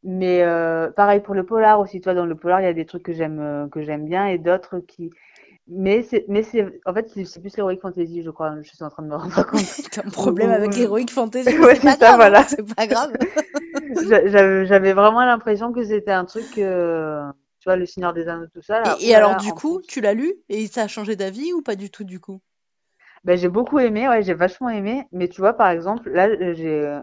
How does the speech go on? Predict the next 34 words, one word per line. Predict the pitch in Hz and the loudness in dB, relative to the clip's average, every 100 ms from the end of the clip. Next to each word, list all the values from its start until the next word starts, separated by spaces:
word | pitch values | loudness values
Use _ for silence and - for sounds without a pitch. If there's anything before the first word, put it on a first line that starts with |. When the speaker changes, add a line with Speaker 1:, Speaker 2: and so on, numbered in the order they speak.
| 151 | -12
Speaker 1:
j'ai, | 143 156 | -10 -10
j'ai | 147 | -10
fini | 147 - 156 | -12 -12 -12
ça | 147 190 220 | -4 -2 -2
et | |
je | 180 | -4
me | 165 | -10
suis | 160 | -12
dit, « | 170 | -14
Bon, | 170 170 165 | -10 -10 -10
je | 147 | -10
vais | 143 143 | -8 -8
quand | 170 | -6
même | 165 | -6
pas | 160 190 | -4 -6
tout | - | -8
de | 214 | -16
suite | _ 233 240 | _ -12 -8
attaquer | 180 180 175 - | -6 -4 -6 -6
Le | 180 | -6
Seigneur | 170 175 170 | -8 -8 -8
des | 170 160 | -8 -10
Anneaux | 160 190 | -10 -8
et | 196 | -10
je | 151 | -12
sais | - | -8
pas | 175 | -6
si | 190 196 | -6 -8
un | 165 | -10
jour | 175 | -8
de, | 185 165 151 | -8 -8 -8
dans | 147 143 | -10 -10
ma | 143 | -12
vie, | 143 196 | -12 -14